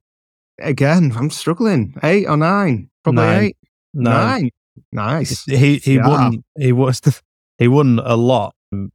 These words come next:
Speaker 2: i-, i-, in our pressing game, he was, he was winning a lot back high up the field, and I just thought he was, yeah, he had a, he had a great game.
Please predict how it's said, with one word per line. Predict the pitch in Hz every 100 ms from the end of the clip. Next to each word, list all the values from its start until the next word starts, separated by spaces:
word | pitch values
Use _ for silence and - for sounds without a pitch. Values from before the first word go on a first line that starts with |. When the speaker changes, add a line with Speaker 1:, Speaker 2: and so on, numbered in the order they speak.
| -
Speaker 2:
i-, | 127 156
i-, | 156 -
in | 147
our | 143
pressing | - 131 - 120
game, | 104 98 98 - -
he | 107
was, | 101 -
he | - 107
was | 110
winning | 110 101 101
a | 104
lot | 104 98 - _ _ _ _
back | 101 - - - -
high | - 101
up | 98
the | -
field, | - 101 101 95 -
and | 104 95 95 _ _ 110
I |
just | 104
thought | 107 98
he |
was, | 95 - _ _
yeah, | 104 98
he |
had | 104 110
a, |
he | 135
had | 123
a | 104
great | 104 101
game. | - 98